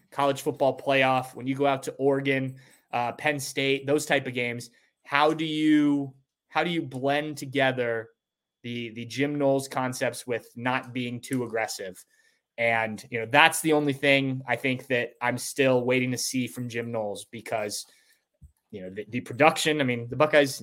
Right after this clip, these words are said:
hands down, one of the best defenses in the country last year. Uh, I don't think that you could make any argument against that. And, and obviously Jim Knowles is the one leading the way and, you know,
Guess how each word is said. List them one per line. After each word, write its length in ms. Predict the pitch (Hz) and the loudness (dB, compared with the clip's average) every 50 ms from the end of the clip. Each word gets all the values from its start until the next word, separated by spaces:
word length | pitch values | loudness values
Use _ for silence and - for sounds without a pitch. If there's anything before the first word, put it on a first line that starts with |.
| - _ | -14 _
hands 300 | - - 160 170 151 127 | 0 2 2 2 2 4
down, 280 | 131 131 117 98 92 - - | 4 4 4 4 0 -8 -8
one 180 | - 123 127 | -4 -2 0
of 60 | 131 131 | 0 2
the 60 | - | 4
best 280 | 131 131 131 131 - | 4 2 2 2 0
defenses 680 | - 135 127 131 135 131 127 131 - 131 127 117 - - _ _ _ _ _ _ _ _ _ _ _ _ _ - | 0 0 0 0 0 -2 -2 -2 -2 -2 -4 -4 -6 -12 _ _ _ _ _ _ _ _ _ _ _ _ _ 2
in 140 | 170 175 | 4 4
the 80 | 170 160 | 4 2
country 440 | - - 156 147 139 - - 143 139 | 2 2 0 0 2 2 2 2 4
last 380 | 131 127 127 120 - - - | 6 6 6 4 2 -2 -4
year. 380 | 131 127 123 123 120 117 117 - _ - - - _ _ _ _ _ _ _ _ _ - | 0 2 2 2 2 0 -2 -8 _ -20 -20 -20 _ _ _ _ _ _ _ _ _ -2
Uh, 220 | 127 120 113 107 104 110 | 0 0 0 0 -4 -6
I 80 | 110 | -2
don't 240 | 110 131 135 135 131 | 0 0 0 0 0
think 220 | 127 127 117 - | -2 -2 -2 -2
that 140 | - 120 113 | -2 -4 -4
you 120 | 123 117 - | -4 -6 -8
could 120 | - 120 | -8 -6
make 240 | 117 123 120 117 - - | -4 -4 -4 -4 -2 -2
any 260 | 127 123 123 123 - | -2 0 0 -2 0
argument 600 | 123 120 117 117 113 117 113 113 117 113 113 - _ _ _ _ _ _ _ | 0 0 0 0 -4 -6 -6 -4 -4 -4 -4 -6 _ _ _ _ _ _ _
against 360 | - 107 117 113 110 110 - - | -6 -2 0 0 0 0 4 6
that. 320 | 147 160 160 160 - - | 8 10 10 10 8 6
And, 180 | 135 127 127 127 | 0 -4 -4 -4
and 100 | 131 131 | -2 2
obviously 340 | 131 135 139 135 135 - 139 | 2 4 4 2 0 0 -2
Jim 240 | 131 127 131 131 131 | -2 0 0 0 0
Knowles 260 | 131 123 127 123 113 | 2 0 0 0 -2
is 140 | 123 113 - | -6 -6 -6
the 80 | 127 120 | -6 -2
one 300 | 120 123 120 117 117 117 | -2 -2 -2 -2 -2 -4
leading 260 | 123 123 123 123 120 | -4 -2 -2 -2 -2
the 100 | 117 113 | -2 0
way 420 | 117 117 117 117 117 117 110 113 - _ _ _ _ _ _ - - - | 2 4 4 4 4 2 0 -6 -12 _ _ _ _ _ _ -20 -8 -2
and, 600 | 127 120 117 113 113 113 113 110 110 107 107 - - _ _ _ _ _ | 0 2 4 4 2 2 0 -2 -4 -8 -12 -14 -18 _ _ _ _ _
you 100 | 123 101 | -14 -12
know, 160 | 95 101 - | -12 -14 -16